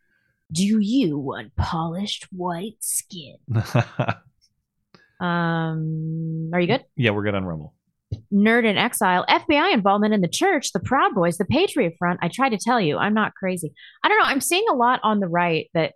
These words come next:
Speaker 1: this recent thing, this recent march, was not a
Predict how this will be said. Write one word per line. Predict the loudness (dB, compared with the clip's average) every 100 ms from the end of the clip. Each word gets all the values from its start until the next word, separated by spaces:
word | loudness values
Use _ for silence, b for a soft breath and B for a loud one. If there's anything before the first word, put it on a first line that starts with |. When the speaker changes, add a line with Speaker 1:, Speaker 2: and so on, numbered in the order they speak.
| -6
Speaker 1:
this | -6 -4
recent | 0 0 2 -2 -4
thing, | -4 -2 0 -2 -4
this | -6 -4
recent | -4 -4 -6
march, | -4 -4 -4 -10 -14 _ _ _ _ _ _ _ _ -4
was | -2 2
not | 2 2 0
a | -2